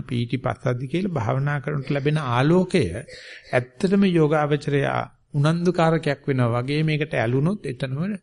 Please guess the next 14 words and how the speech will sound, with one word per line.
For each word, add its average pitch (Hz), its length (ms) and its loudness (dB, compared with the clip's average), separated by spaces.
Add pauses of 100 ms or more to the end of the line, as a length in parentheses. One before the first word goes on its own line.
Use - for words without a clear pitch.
(380)
ටැග් 90 260 -8
ගහනවා. 85 420 -14 (1120)
එතනම 123 300 2 (100)
එක - 200 -6
තැන 151 220 2
කරකෙන්න 120 460 -6
පටන් 107 360 -10
අර 95 100 -14
ගන්නවා. - 360 -18 (580)
ඊගාට 165 320 -2
විශාල 196 600 -6
ඥාන 139 400 0
පහළ 110 320 -4
වෙනවා. 95 340 -12